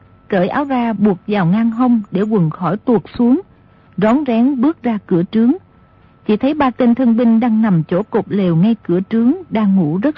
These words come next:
say. Y đưa tay sờ lên lưng một tên thân binh, định rút thanh bội đao. Tên thân binh ấy đột nhiên hắt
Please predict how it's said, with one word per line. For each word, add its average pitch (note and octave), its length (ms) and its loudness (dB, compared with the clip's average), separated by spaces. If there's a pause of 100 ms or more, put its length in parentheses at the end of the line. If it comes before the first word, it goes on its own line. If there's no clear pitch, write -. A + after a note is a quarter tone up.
(120)
say. G#3+ 200 0 (840)
Y D4+ 140 2
đưa D4 140 2
tay C4+ 300 -2 (100)
sờ G#3+ 120 2
lên A#3+ 240 2
lưng B3+ 180 2
một F#3+ 200 -2
tên A3+ 180 2
thân A3+ 260 0
binh, A3+ 200 2 (380)
định F#3+ 280 2
rút F4+ 220 -2
thanh C4 280 2
bội F3 180 0
đao. A3+ 300 -4 (600)
Tên G#3+ 260 4
thân G#3+ 220 0
binh G#3 140 2
ấy A#3 300 -4
đột A3+ 240 0
nhiên A#3+ 300 2
hắt - 140 -6